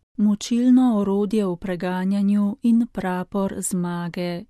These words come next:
S temi besedami se je začela molitev papeža Frančiška včeraj zvečer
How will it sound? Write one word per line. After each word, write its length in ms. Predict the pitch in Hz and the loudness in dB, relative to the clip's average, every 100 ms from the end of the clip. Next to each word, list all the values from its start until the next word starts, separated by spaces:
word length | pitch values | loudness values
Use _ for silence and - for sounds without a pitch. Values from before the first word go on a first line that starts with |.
| _ _ _ _ | _ _ _ _
S 140 | - - | -16 -8
temi 280 | 196 185 175 | -4 -2 -2
besedami 760 | 180 - 202 190 208 202 208 | -6 -6 -4 -2 2 2 0
se 220 | - 202 | -2 -4
je 140 | 196 196 | -4 -4
začela 520 | 202 - 226 226 226 | -6 -4 -4 -2 0
molitev 640 | 196 185 196 202 208 202 | 0 0 -4 -2 -2 -2
papeža 540 | 190 170 170 175 185 175 | -4 -8 -8 -8 -6 -8
Frančiška 760 | - 180 180 202 202 - 202 | -6 -6 -4 -4 -4 -4 -4
včeraj 500 | 180 180 - 214 214 | -4 -4 -4 -2 -2
zvečer 640 | 196 180 180 - 196 196 | -4 -6 -8 -6 -4 -4